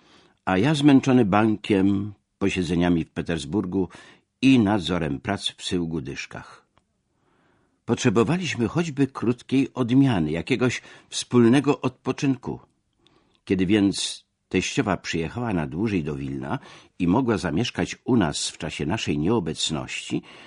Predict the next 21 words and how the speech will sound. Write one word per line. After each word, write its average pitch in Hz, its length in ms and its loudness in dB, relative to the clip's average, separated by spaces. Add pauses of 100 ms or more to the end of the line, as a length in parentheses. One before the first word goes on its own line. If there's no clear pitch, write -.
(240)
to 131 140 4
przyjęliśmy 120 720 2
z 98 80 -4
radością 104 560 0
zaproszenie 101 720 -2
do 85 140 -4
Iwańska, 95 720 -2 (480)
majątku 95 720 2
Wołodkiewiczów, 92 1400 -2 (360)
krewnych - 540 -12
Julii. 58 440 -14 (2250)
Znalazłem 131 580 4
się 117 180 2
z 82 80 -4
Julią 117 640 2 (440)
na 95 280 2
dobrze 123 300 -2
mi 101 140 4
znanej 107 280 0
stacji 107 460 -4
Sirotino, 113 840 0